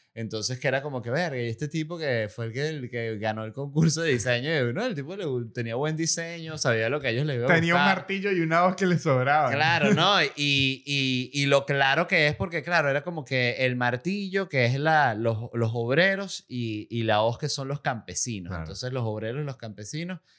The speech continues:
Speaker 1: eh, bueno, lideran el país. Y China, el Partido Comunista de China cumplió cien años.
Speaker 2: Ah, pues imagínate tú. Yo
Speaker 1: Y
Speaker 2: por
Speaker 1: s-
Speaker 2: ahí leí en estos días, cu-, cuando cumplió, leí un, una página que decía las cosas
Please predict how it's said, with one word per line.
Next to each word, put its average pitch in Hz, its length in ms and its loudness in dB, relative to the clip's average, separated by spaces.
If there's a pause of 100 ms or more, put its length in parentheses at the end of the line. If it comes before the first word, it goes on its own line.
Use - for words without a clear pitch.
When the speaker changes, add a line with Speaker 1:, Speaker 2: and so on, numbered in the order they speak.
(340)
Speaker 1:
eh, 95 600 -4 (120)
bueno, 98 280 -4 (380)
lideran 107 480 0
el 113 180 -4
país. 95 460 -10
Y 117 80 -8
China, 147 500 -2
el 123 120 -4
Partido 110 340 -6
Comunista 123 340 -10
de 127 60 -10
China 139 280 -12
cumplió 107 460 -10
cien 135 320 -6
años. 90 560 -8 (240)
Speaker 2:
Ah, 85 120 -6
pues 85 120 -8
imagínate 82 460 -14
tú. 87 180 -20 (880)
Yo 127 100 4
Speaker 1:
Y - 20 0
Speaker 2:
por 139 120 4
Speaker 1:
s- 131 80 6
Speaker 2:
ahí 131 60 2
leí 131 200 -4
en 143 160 -8
estos 139 220 -4
días, 147 180 0
cu-, 123 140 -8
cuando 113 240 -2
cumplió, 123 560 0
leí 113 240 2
un, 127 680 -8 (840)
una 120 80 -4
página 151 240 2
que 135 80 -8
decía 135 320 -4
las 120 200 0 (240)
cosas 165 400 -2